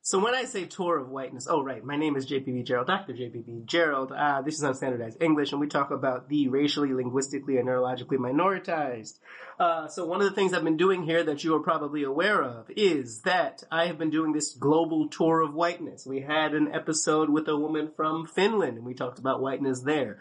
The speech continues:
I had an episode with a woman from Oregon, and we had, we talked about whiteness there. Uh, I had an episode with, I mean, I've had other episodes with people where it comes up, but specifically I talked about whiteness in the U K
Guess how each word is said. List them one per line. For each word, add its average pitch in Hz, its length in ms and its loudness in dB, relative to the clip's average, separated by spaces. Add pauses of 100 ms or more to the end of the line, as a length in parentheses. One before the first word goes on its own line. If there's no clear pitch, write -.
(240)
I 143 120 -2
had 143 240 0
an 139 80 -6
episode 143 380 0
with 147 140 2
a 147 80 2
woman 143 540 2
from 143 300 2
Oregon, 190 460 2 (340)
and 131 80 0
we 135 160 0
had, 135 240 0
we 143 80 -2
talked 135 240 -2
about 131 240 0
whiteness 123 380 -4
there. 143 340 -2 (320)
Uh, - 40 -2
I 139 400 2
had 143 200 -4
an 139 120 -4
episode 143 680 -2 (260)
with, 139 560 0 (640)
I 160 40 0
mean, 165 160 4
I've 165 160 -2
had 170 180 -2
other 160 220 0
episodes 160 240 -2
with 156 80 -6
people 156 160 0
where 156 100 2
it 147 80 -10
comes 143 220 -2
up, - 260 0 (220)
but 135 480 -2
specifically 151 480 0
I 143 60 0
talked 139 180 -2
about 139 160 0
whiteness 143 420 -2
in 143 140 0
the 135 80 0
U 160 180 2
K 214 420 0